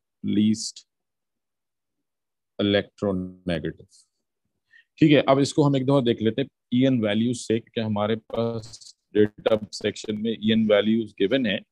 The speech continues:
तो अब अगर आप यहाँ से देखें तो clearly आपको नजर आएगा कि सबसे ज्यादा Ean value किसकी है? फ्लोरीन की। ठीक है, मतलब four maximum value है electronegativity।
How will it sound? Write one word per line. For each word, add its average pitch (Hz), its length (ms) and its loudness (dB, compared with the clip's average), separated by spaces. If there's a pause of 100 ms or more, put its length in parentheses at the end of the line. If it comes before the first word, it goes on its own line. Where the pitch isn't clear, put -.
(640)
तो - 60 -4
अब 110 220 2
अगर 110 220 6
आप 110 160 4
यहाँ 107 220 -2
से 113 160 -6
देखें 92 440 -4 (400)
तो 113 60 2
clearly 135 460 4
आपको 120 260 4
नजर 110 220 2
आएगा 98 240 2
कि 110 320 -2
सबसे - 380 -4
ज्यादा 113 340 2 (100)
Ean 123 180 -8
value 113 280 -2
किसकी 117 340 -6
है? 131 80 0 (440)
फ्लोरीन 107 520 4
की। - 140 -12
ठीक - 260 -4
है, 117 120 0 (360)
मतलब 107 240 2
four 147 520 0 (280)
maximum 135 500 -2
value 104 300 0
है 113 60 0
electronegativity। 82 840 -6